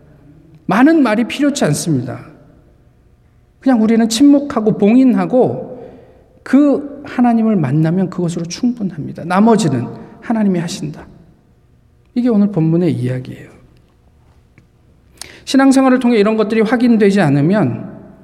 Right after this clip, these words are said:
우리도 예수님으로부터 외식하는 자라는 비판을, 비난을 면하기 어려울 거란 말이죠. 어,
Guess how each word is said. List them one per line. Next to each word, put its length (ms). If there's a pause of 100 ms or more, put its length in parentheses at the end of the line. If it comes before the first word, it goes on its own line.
(640)
우리도 320
예수님으로부터 640
외식하는 640
자라는 320
비판을, 680 (580)
비난을 640 (320)
면하기 400
어려울 300
거란 320
말이죠. 360 (3000)
어, 400